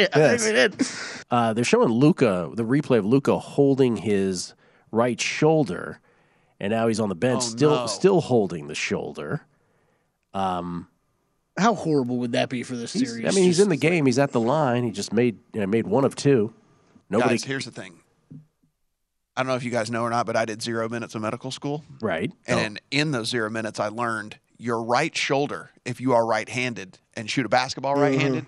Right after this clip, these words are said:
Speaker 3: is
Speaker 2: Big
Speaker 3: a
Speaker 2: shoulder.
Speaker 3: pretty important shoulder.
Speaker 2: <laughs>
Speaker 3: It's, it's one of two, it's one of your two most important shoulders
Speaker 2: Yeah.
Speaker 3: when playing basketball.
Speaker 2: Yeah. You,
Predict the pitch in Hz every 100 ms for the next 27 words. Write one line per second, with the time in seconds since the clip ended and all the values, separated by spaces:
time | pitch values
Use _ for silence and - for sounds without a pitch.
0 | _ 107 95 - 87 80 76 - 156 156
1 | 143 117 117 - 143 135 113 - - 147
2 | - 139 107 - - - - - - -
3 | 147 - - 165 139 151 190 165 - 170
4 | 170 170 170 135 156 208 185 160 170 170
5 | 156 147 127 139 131 - 131 151 170 113
6 | 110 98 127 123 117 104 - - - -
7 | 98 85 85 - _ _ _ _ _ -
8 | 131